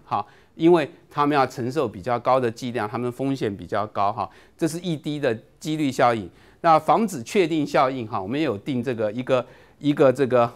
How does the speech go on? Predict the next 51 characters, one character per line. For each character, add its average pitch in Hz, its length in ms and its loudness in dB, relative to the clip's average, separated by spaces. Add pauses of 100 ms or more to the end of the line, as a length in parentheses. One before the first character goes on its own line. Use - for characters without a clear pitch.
(160)
五 151 160 -4
百， 135 180 2 (380)
这 165 100 -2
个 143 120 0
一 190 100 -6
百 139 180 4
五 131 160 -4
十 117 220 -10
个， 123 240 0 (320)
一 185 140 -4
百 151 180 6
五 120 100 0
十 143 120 -4
个 135 80 0
毫 120 160 2
西 135 180 -8
弗， 131 160 -2
五 127 160 -4
百 113 180 0
个 110 60 -8
毫 117 160 -6
西 131 240 -8
弗 107 180 -8
哈。 110 220 -4 (220)
那 151 120 -4
一 165 140 0
般 165 180 6
民 139 220 -2
众 139 180 0
呢， 110 200 -4
都 143 160 -2
是， 135 240 -10 (720)
都 165 120 4
是 165 140 -2
除 - 160 -2
以 131 100 -2
十， 98 420 -12
在 147 180 0
这 147 160 0
一 135 100 0
部 135 160 -8
分 131 160 -2
呢 113 160 -4
是 123 140 -10
除 131 200 -8
以 127 120 -4
五 107 200 -10
十 95 320 -12
哈。 113 220 -4 (380)
这 202 120 0
是 185 240 0